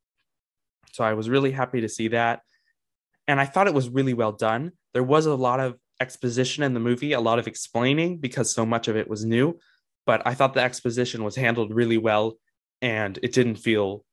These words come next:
clunky. It didn't feel throated there. I thought it felt pretty natural for the most part. Another thing I thought was great was the C G I.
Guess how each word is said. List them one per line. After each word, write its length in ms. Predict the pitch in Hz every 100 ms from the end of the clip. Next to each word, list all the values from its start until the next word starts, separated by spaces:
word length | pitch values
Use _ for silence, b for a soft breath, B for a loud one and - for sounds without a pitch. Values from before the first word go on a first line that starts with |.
| _
clunky. 520 | - 151 139 139 127
It 60 | 113
didn't 200 | 120 113
feel 320 | 110 101 98 _ _ _
throated 520 | 131 127 131 127 123
there. 280 | 123 120 120
I 100 | 113
thought 220 | 110 104
it 140 | 101
felt 260 | - 113 -
pretty 200 | 165 143
natural 400 | 127 117 - 117
for 140 | -
the 80 | 104
most 280 | 98 98 -
part. 260 | 107 98 - _ _ _ _ _ _ -
Another 280 | 156 160 156
thing 240 | 160 156
I 80 | 139
thought 200 | 147 135
was 120 | 131
great 240 | 139 127
was 140 | - 113
the 60 |
C 180 | 110 127
G 200 | 117 113
I. 260 | 110 120